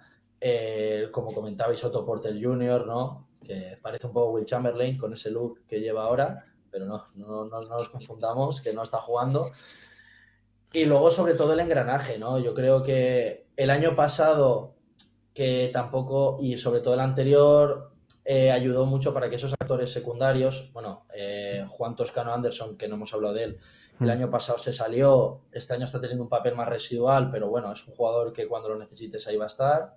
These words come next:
Speaker 1: tiene buenos porcentajes de tiro exterior y defiende bien. Y luego en defensa es que Curry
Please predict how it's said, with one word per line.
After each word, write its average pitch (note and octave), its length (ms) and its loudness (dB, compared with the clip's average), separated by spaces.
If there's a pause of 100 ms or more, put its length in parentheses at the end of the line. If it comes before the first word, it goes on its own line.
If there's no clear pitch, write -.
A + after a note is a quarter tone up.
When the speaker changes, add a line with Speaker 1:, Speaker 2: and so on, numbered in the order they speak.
Speaker 1:
tiene G#2 160 -20
buenos G#2+ 220 -16
porcentajes G#2 960 -12 (480)
de - 60 -14
tiro A#2 160 -4
exterior A2 600 -2
y G#2+ 160 -4
defiende A2 340 -10
bien. D3 340 -4 (480)
Y D3 120 0
luego C#3+ 180 4
en F3 60 -4
defensa F3+ 840 0 (100)
es - 200 -6
que D3 180 -2
Curry C#3+ 580 2